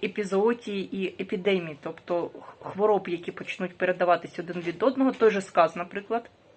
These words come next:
і загине, е, дуже велика кі-, е, частина популяції. Таким чином, е, поліція не може взагалі, е, повністю замінити собою мисливське господарство. Тобто цей, е, ця пропозиція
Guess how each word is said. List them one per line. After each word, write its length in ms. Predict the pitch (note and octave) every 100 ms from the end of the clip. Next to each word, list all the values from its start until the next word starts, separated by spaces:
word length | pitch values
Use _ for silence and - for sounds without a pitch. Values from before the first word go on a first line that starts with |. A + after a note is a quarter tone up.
| _ _ - - -
і 80 | G3
загине, 480 | F3+ F3 G3+ A3+ A#3 - - - -
е, 300 | - F#2+ F3 E3+
дуже 280 | F3+ A3 A3+
велика 340 | G3+ G3+ G3+
кі-, 260 | F3+ - - C4 -
е, 260 | F3+ F3 E3+
частина 380 | F#3 - G#3
популяції. 720 | G3 F#3 G#3 E3+ D#3 - C#3+ - _ - - - - -
Таким 300 | G3 G#3 G#3+
чином, 320 | - D#4 B3 - - -
е, 200 | G3+ E3+ -
поліція 480 | G3+ C4 - G#3+
не 120 | G3+ A3
може 440 | A#3+ G3+ F3+ D#3+ -
взагалі, 540 | - G3 F#3+ G3 F3 - _
е, 40 | - F3 F3+
повністю 480 | - A3 A#3+ A3 F3+
замінити 440 | F3 F3+ F3+ G#3+ F3+
собою 340 | F3 F3 F3
мисливське 460 | F3 - F#3 - F3
господарство. 840 | F3 - F#3 F3 E3 - - F#3 - - - - - - - - - -
Тобто 580 | F#3+ F#3 G3 F#3+ E3+ - - _ -
цей, 540 | - A3+ A3 G3 F3 - -
е, 240 | - F#3
ця 140 | F#3 G3+
пропозиція 880 | G#3 F#3+ G3 G3+ C#4 - A#3 F3+